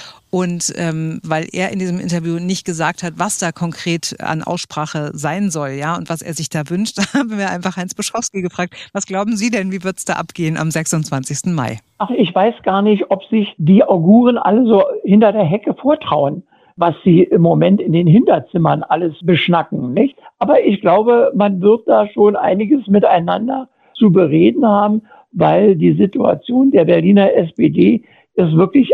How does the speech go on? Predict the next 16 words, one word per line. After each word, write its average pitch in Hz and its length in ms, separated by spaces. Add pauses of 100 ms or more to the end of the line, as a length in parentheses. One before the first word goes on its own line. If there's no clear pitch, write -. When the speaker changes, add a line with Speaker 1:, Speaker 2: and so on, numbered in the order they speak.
Speaker 2:
alles 190 240
andere 190 380
als 156 220
rosig. 202 480 (240)
Sie - 100
ist 160 240
ausgesprochen 185 800 (240)
bescheiden 202 880 (320)
und 208 260 (120)
ein 170 180
Parteitag 160 720
kann 156 240
da 202 100
helfen. 196 500 (280)
Aber 170 280
nur, 202 440